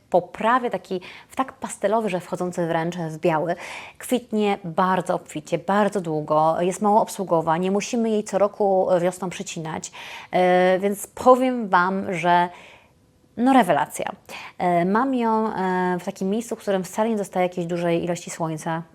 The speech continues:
i tam kwitnie bardzo obficie, bardzo szeroko, przepięknie zachodząc na schody. Mam ją też w miejscach, w których dostaje bardzo dużo słońca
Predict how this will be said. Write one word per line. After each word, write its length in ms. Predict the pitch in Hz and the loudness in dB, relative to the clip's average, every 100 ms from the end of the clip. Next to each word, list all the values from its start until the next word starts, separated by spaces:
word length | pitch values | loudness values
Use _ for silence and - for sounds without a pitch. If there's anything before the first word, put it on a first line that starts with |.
| - | -16
i 60 | 185 | -8
tam 320 | 185 175 180 | -4 -4 -4
kwitnie 420 | - - - 170 165 - | -10 -14 -8 -8 -4 0
bardzo 280 | 180 180 | 2 2
obficie, 340 | 175 175 170 165 | 0 -2 -6 -4
bardzo 280 | 170 170 170 | -4 -2 -4
szeroko, 500 | 190 170 160 165 165 | -2 -2 -2 -6 -6
przepięknie 760 | - - 185 175 - 170 170 | -8 -8 -8 -6 -6 -4 -4
zachodząc 440 | 165 - 165 165 180 | -4 -2 -2 -4 -8
na 80 | |
schody. 420 | 165 - 160 170 196 - - - - | -8 -6 -4 -4 -6 -10 -20 -16 -4
Mam 240 | 190 208 | 0 2
ją 120 | 254 | 0
też 160 | 240 214 | -2 -4
w 40 | |
miejscach, 320 | 202 202 202 202 | -2 -2 -4 -6
w 40 | |
których 200 | - 208 | -4 -6
dostaje 440 | 277 - 349 262 | -6 -4 -2 0
bardzo 260 | 185 160 170 | 0 -2 -2
dużo 200 | 160 160 | -6 -6
słońca 480 | - 156 156 160 | -4 -6 -4 -6